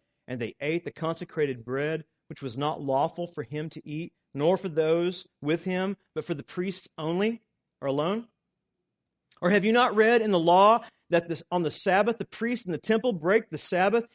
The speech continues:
and are innocent? But I say to you that something greater than the temple is here. But if you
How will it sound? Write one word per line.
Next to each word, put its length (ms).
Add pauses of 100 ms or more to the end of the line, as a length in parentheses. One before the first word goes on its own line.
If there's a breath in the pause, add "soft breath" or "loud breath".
(120)
and 80
are 140
innocent? 680 (680)
But 120
I 240
say 300
to 60
you 280
that 220 (220)
something 760
greater 580
than 520
the 100
temple 540
is 220
here. 640 (1000)
But 140
if 240
you 400